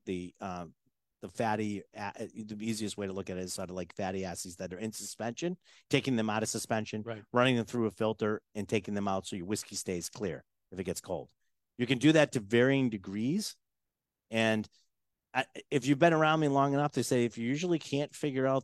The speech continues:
Speaker 1: the reason for something, it's usually taxes. Well, in this case, it's also taxes
Speaker 2: <laughs>
Speaker 1: because if you hit certain marks, the tax rate goes up, or do you, or you're spending more for the bottle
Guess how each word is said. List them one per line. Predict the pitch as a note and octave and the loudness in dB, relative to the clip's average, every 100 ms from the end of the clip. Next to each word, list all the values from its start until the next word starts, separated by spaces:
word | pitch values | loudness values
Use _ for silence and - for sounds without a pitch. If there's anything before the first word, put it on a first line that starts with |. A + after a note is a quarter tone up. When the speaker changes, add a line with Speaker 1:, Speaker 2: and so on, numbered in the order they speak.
| - | -4
Speaker 1:
the | G#2+ | -4
reason | A2 A#2+ C#3 | -2 0 -2
for | C3 | -4
something, | C3 D3 C#3 D3+ D#3 C3+ _ _ _ _ _ | -2 -2 -2 -4 -4 -6 _ _ _ _ _
it's | G2 F2+ | -8 -4
usually | A#2+ A#2 A2 | -4 -2 -4
taxes. | G2 A2 A2+ - E3 - _ _ _ _ _ _ _ _ _ | 0 0 2 2 0 -2 _ _ _ _ _ _ _ _ _
Well, | C3 | 2
in | D3+ | 4
this | C#3+ | 4
case, | E3+ D3 | 4 2
it's | B2 C3+ | 2 2
also | B2+ A2 | 2 0
taxes | A#2 A#2+ A#2+ D2+ C2 - - - - | 2 0 0 -6 -10 -10 -8 -6 -6
Speaker 2:
<laughs> | - - - | -8 -18 -8
Speaker 1:
because | C3 F3+ F#3+ A2+ G#2 - - _ _ _ _ _ - | 2 8 8 6 2 -6 -12 _ _ _ _ _ -4
if | C#3+ C#3 | -2 2
you | C#3 | 2
hit | - - G3+ - _ - | 4 4 4 0 _ -10
certain | - E3+ D3 C3+ | 2 4 6 4
marks, | B2+ E3+ B2 G2 - - - _ _ _ _ _ | 6 6 6 2 -2 -10 -10 _ _ _ _ _
the | A#2+ | -10
tax | - D3 E3+ - | 0 2 2 0
rate | B2+ A#2 - | 0 0 4
goes | B2 G#2 F#2 | 2 2 0
up, | E2+ G2 _ _ _ _ _ _ _ | -4 -6 _ _ _ _ _ _ _
or | B2 B2 A#2 | 4 6 6
do | B2 | 4
you, | A#2+ A#2 G#2+ - | 2 2 -4 -2
or | C#3+ C#3 | 2 2
you're | B2+ | 0
spending | - C3 A#2+ | -2 -2 0
more | A#2 B2 | 0 -2
for | - | -4
the | A2 | -4
bottle | A2+ G#2+ | 0 0